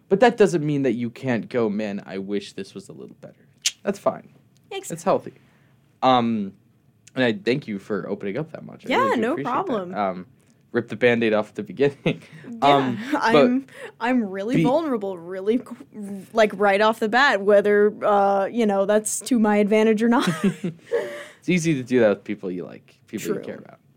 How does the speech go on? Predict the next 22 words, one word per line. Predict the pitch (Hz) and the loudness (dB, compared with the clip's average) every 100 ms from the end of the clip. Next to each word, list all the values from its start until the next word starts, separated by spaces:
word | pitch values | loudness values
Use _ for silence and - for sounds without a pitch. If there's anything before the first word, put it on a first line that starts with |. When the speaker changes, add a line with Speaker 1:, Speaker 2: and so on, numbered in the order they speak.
| - | -2
Speaker 1:
Um, | 127 131 120 113 107 - _ _ - _ _ _ _ | 2 4 2 -4 -8 -14 _ _ -20 _ _ _ _
but | 131 | -2
that's | 131 247 | 0 0
the | - 160 | 2 2
other | 156 | 2
thing, | 147 107 92 - | 0 -2 -2 -8
is | 113 117 | -6 0
that, | 110 | 2
um, | 107 98 98 87 _ _ _ _ _ _ _ _ _ _ _ _ _ | 2 -2 -6 -10 _ _ _ _ _ _ _ _ _ _ _ _ _
that, | - 135 147 151 151 - - _ | 0 4 4 4 -2 -14 -20 _
the | 104 120 104 95 - | 2 6 6 2 -8
video | - 98 104 104 | -14 -8 -2 2
I | 95 104 | 2 2
watched, | 104 127 127 - - | -2 -8 -8 -16 -2
and, | 120 123 117 | 2 2 2
um, | 113 113 110 104 _ _ _ _ | 0 0 -4 -12 _ _ _ _
in | 127 | 2
my | 170 | 4
opinion, | 202 147 131 117 | 4 2 0 -2
the | 101 | -4
pretty | _ - 175 151 | _ -4 -2 0
insane, | 117 - - - 120 120 120 110 104 | -2 -4 -6 -2 -2 0 0 -2 -4